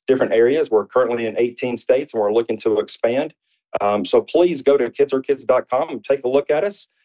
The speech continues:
And, uh, we would love to, uh, be able to, uh, talk to you about our industry, about our family, and about our love for children.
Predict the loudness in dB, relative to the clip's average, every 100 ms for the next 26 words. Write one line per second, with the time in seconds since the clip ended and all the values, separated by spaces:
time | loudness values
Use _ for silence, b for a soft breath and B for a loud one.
0 | _ -4 0 0 0 2 2 4 2 2
1 | 2 2 -2 -4 0 0 0 -2 -2 -2
2 | -4 -8 -8 -4 -2 0 2 2 -2 -2
3 | -4 0 2 2 2 0 0 2 2 0
4 | -2 _ _ _ -2 -2 -2 0 2 2
5 | 2 0 0 0 0 0 -4 -4 -4 -2
6 | 0 0 0 2 0 -2 -6 -6 -4 -4
7 | -6